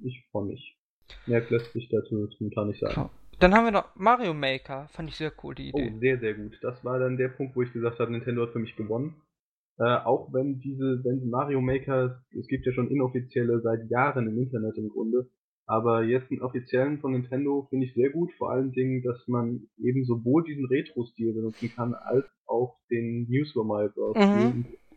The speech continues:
Speaker 1: dazwischen auch immer wechseln. Und, äh, ich hoffe, dass sich auch die Spielphysik dann gleichzeitig ändert, denn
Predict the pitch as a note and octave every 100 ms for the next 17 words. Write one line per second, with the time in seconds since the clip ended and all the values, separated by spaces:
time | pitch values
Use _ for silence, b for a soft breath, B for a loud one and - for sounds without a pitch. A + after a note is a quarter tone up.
0 | - A2 - - C#3 - C3 A#2 A#2+ B2
1 | A#2 A#2+ - G#2 G2 G#2+ - B B B
2 | B B A#2 A#2 A#2+ - E3 D#3+ C3+ B2+
3 | B2+ B2+ B2+ - B2 B2 D#3+ E3 A#2+ A2
4 | G#2+ G#2+ G#2 G2+ G2+ - G#2+ G#2 - A2
5 | B2+ C3 A#2+ A#2+ A#2+